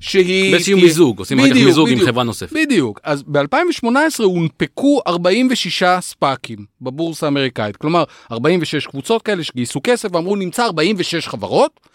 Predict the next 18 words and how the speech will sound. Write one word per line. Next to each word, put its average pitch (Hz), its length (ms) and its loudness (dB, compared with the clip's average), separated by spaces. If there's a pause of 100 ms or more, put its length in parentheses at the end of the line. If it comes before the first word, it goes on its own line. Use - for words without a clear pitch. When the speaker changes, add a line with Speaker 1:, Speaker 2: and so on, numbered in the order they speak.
(460)
Speaker 1:
שאחרי 170 1080 -2
זה, 147 300 2 (100)
אה, 135 220 2
ייכנסו 147 560 2
לתוך 135 360 -2
המבנה 135 840 0
שלנו. 95 340 -8 (320)
באלפיים 208 440 0
עשרים 196 320 -2
ואחת, - 520 -4 (120)
שעוד 139 260 -6
לא 214 100 2
נגמרה, 151 460 0 (760)
הונפקו 208 800 -2 (120)
ארבע 151 380 0
מאות 202 220 0
תשעים 196 500 0
ותשע, 151 760 -2